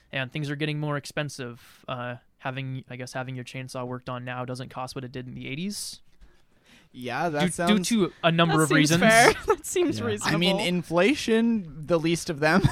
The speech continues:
Speaker 2: <laughs>
Speaker 1: Yes. <laughs> And, uh, so, gosh, I'll try a, a good example. What was a good example? So here's, here's a story. Um, I'll try to make it brief.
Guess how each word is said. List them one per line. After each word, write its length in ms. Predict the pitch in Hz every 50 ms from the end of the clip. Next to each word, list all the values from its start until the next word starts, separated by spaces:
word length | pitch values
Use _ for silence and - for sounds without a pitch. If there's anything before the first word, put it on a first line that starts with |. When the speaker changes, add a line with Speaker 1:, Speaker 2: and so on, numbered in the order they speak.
| - -
Speaker 2:
<laughs> 180 | - - 151
Speaker 1:
Yes. 420 | 180 151 147 - - - - - - 226 220
<laughs> 580 | 240 - - 226 160 - - - - - - -
And, 240 | - 147 143 151 151
uh, 280 | 143 139 135 131 131 120 _ _ _ _ _ _ _ _
so, 400 | - - - 151 139 135 131 - _
gosh, 400 | - 147 143 131 120 - - - - _ - _
I'll 120 | - 135 131
try 200 | - - 160 - - - _ _ -
a, 140 | 139 131 - -
a 100 | 143 139
good 220 | 135 151 165 170
example. 760 | 180 170 151 139 139 139 135 135 135 123 131 127 123 123 123
What 120 | 143 147
was 140 | 185 196 170
a 60 | 175
good 220 | 143 131 - 139 131
example? 600 | 131 127 123 127 120 120 120 - 110 117 - _ _ _ _ _ _ _ _
So 200 | - - 156 147
here's, 400 | 123 - - 170 180 185 170 - - -
here's 240 | - 175 196 190 175
a 100 | - 160
story. 680 | - - - _ 165 147 139 131 131 131 127 127 120 _ _ _ _ _ _ _ _ _
Um, 480 | 143 131 127 123 120 123 120 123 123 123 _ _ _ _ _ _ _ _
I'll 100 | - 135
try 160 | - - 147 143
to 60 | 131
make 120 | - -
it 120 | 127 - -
brief. 480 | 127 127 123 123 - - - - -